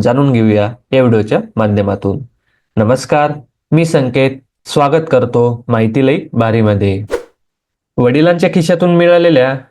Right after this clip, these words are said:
चिठ्ठीच्या आधारे एरंडोल पोलिसांनी विकीचा शोध घेण्यास सुरुवात केली. गुरुवारी म्हणजेच सत्तावीस फेब्रुवारी रोजी विकीचा शोध लागला आणि एकच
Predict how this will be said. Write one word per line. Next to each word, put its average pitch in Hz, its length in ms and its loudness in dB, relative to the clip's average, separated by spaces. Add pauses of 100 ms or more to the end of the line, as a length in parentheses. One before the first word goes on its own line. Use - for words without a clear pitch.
(180)
चिठ्ठीच्या 160 440 0
आधारे 131 500 0
एरंडोल 147 440 0
पोलिसांनी 151 680 0
विकीचा 135 440 0
शोध 135 240 0
घेण्यास 120 300 0
सुरुवात 113 340 0 (100)
केली. 95 240 -2 (460)
गुरुवारी 151 680 2 (220)
म्हणजेच 143 480 0
सत्तावीस 156 480 0
फेब्रुवारी 151 480 2
रोजी 131 520 0
विकीचा 120 420 0 (120)
शोध 123 320 0
लागला 101 380 0 (160)
आणि 156 240 0
एकच 156 400 -4